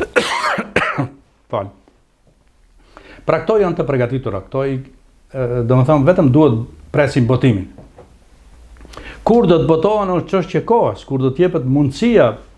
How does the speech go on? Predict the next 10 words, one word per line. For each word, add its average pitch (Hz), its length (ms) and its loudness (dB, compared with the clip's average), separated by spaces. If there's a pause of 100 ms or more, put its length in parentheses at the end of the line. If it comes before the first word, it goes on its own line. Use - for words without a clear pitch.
(280)
materiale 160 720 2
për 151 160 -4
të 180 80 -4
botuar, 190 400 2
natyrisht. 113 480 -4 (560)
Por 165 320 0
projektet 196 640 0
në 151 160 0
të 143 160 -4
cilat 185 300 2